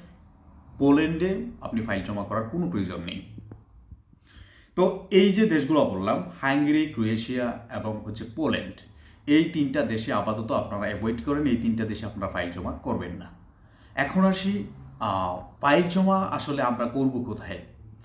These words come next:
নন সেনজেন কান্ট্রিগুলো যেগুলো আছে, সেগুলোতে আপনারা ট্রাই করতে পারেন। ফার্স্টেই আমি বলবো সার্বিয়ার জন্য আপনারা ট্রাই করেন, তারপর কসোভো আছে, মলদোভা আছে, এই তিনটা দেশ আপাতত ট্রাই করেন, আহ,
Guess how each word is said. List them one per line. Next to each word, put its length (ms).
নন 160
সেনজেন 400
কান্ট্রিগুলো 500
যেগুলো 300
আছে, 180
সেগুলোতে 420
আপনারা 240
ট্রাই 220
করতে 180
পারেন। 260
ফার্স্টেই 600
আমি 140
বলবো 340
সার্বিয়ার 520
জন্য 160
আপনারা 220
ট্রাই 260
করেন, 180
তারপর 340
কসোভো 360
আছে, 280
মলদোভা 680
আছে, 300
এই 160
তিনটা 300
দেশ 380
আপাতত 360
ট্রাই 240
করেন, 220
আহ, 680